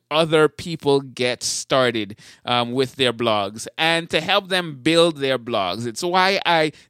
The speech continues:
do this podcast. It's why I write all of the articles that I write on Become a Blogger. It's why I have my Become a Blogger University, um, at become a blogger dot com slash university. It's why I do coaching. It's why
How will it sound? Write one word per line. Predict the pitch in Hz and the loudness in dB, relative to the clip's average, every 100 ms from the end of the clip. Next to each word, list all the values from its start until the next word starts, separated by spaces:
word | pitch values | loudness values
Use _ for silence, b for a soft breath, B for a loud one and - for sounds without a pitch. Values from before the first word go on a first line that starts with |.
| 143 | -4
do | 185 214 | -2 2
this | 185 175 | 0 0
podcast. | - 165 156 - 131 110 117 | -2 -2 -2 -4 -4 -4 -6
It's | 117 | -10
why | 151 175 190 185 - | 0 2 2 0 0
I | 160 156 | 2 4
write | 143 180 202 | 4 2 2
all | 185 190 | 2 0
of | |
the | 165 | -2
articles | - 170 175 175 170 | 0 2 2 0 -2
that | 160 | 0
I | 147 | 2
write | 139 143 151 | 4 2 2
on | 143 | 0
Become | 131 - 131 | -6 -8 -8
a | 127 | -4
Blogger. | 123 117 117 | 0 0 0
It's | 110 - | -4 0
why | 180 | 2
I | 202 | 4
have | 175 180 170 | 2 0 -2
my | 160 | -6
Become | 143 - 208 | -6 -8 -8
a | 185 | -6
Blogger | 165 156 160 160 | 2 4 4 0
University, | 156 147 127 147 151 - 147 143 B B B - | -2 -4 -2 -2 -2 -4 -4 -4 B B B -4
um, | 123 127 123 127 | 0 2 0 -2
at | 131 127 | -4 -4
become | 123 - 185 | -6 -4 -4
a | |
blogger | 165 156 151 156 | 2 4 4 4
dot | 151 135 131 | 2 0 0
com | - 131 131 127 | -6 -2 -2 -4
slash | - 127 120 120 - | -8 -2 0 0 -6
university. | 139 135 123 127 127 - 135 135 | -4 -2 0 2 2 0 -4 -4
It's | 131 147 151 | -4 -6 -2
why | 147 180 196 190 | 2 4 4 2
I | 165 | 0
do | 151 160 | 2 0
coaching. | 151 - 175 165 165 160 | 0 -2 -2 -2 -6 -6
It's | 139 - | -10 -8
why | 165 196 202 226 | 0 0 2 -2